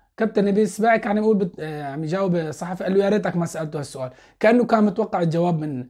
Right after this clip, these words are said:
آه، المدرب تيتا. يعني ما بعرف، في شيء غريب، كأنه، آه، برياضتنا السورية في فيروس، في فيروس، فيروس الفساد. مين ما كان المدرب، مين ما كانت الأسماء، نبيل معلول، نزار محروس، تيتا،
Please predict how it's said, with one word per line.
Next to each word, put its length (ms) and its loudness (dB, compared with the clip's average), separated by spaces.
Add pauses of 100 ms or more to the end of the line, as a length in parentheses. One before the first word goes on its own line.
(400)
آه، 460 -8
المدرب 460 0 (640)
تيتا. 340 -8 (500)
يعني 180 2
ما 120 4
بعرف، 220 4
في 100 0
شيء 200 6
غريب، 340 4 (280)
كأنه، 480 2
آه، 80 -10
برياضتنا 480 -2
السورية 440 0
في 180 4
فيروس، 560 -2 (160)
في 180 -6
فيروس، 460 0 (480)
فيروس 340 2
الفساد. 480 -8 (480)
مين 180 8
ما 80 6
كان 220 2
المدرب، 480 -4
مين 160 -2
ما 100 -2
كانت 240 -6
الأسماء، 380 -8
نبيل 200 -4
معلول، 460 0 (1000)
نزار 300 0
محروس، 400 0
تيتا، 400 -2